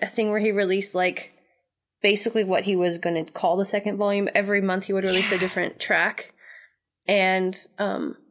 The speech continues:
Speaker 1: the Hamilton polka was part of that group.
Speaker 2: Yeah. And, and he had been working, how did, <sighs> I'm trying to remember how they met or something on a set or at a something. And,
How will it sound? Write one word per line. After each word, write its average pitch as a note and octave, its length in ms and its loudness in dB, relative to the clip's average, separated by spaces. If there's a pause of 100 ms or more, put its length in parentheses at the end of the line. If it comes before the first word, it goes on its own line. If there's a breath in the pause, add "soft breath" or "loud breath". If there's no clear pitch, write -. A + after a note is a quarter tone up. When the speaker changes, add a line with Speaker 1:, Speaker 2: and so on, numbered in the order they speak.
(120)
Speaker 1:
the G#3 100 -4
Hamilton F#3+ 380 -2
polka F#3 220 -2
was F3+ 140 -2
part F#3+ 220 0
of F3 100 -8
that E3+ 220 2
group. - 300 -10 (520 loud breath)
Speaker 2:
Yeah. F#3 520 -2 (180)
And, G#3 240 2
and G#3+ 260 0
he B3 180 0
had A3 140 0
been G#3+ 260 0
working, G#3 600 0 (760)
how - 280 -4
did, E4 160 -4 (140)
<sighs> - 460 -14
I'm A3+ 80 -6
trying C#4+ 240 0
to C#4 60 -6
remember B3+ 680 0
how A#3+ 160 -4
they B3 200 -4
met A3 760 -4 (120)
or A3 160 -2
something A#3+ 680 0 (420 loud breath)
on A#3 160 2
a G3 60 0
set D4 640 2
or G#3+ 220 2
at G3+ 240 0
a F#3 220 2 (320)
something. A3+ 640 0 (120)
And, F3+ 600 0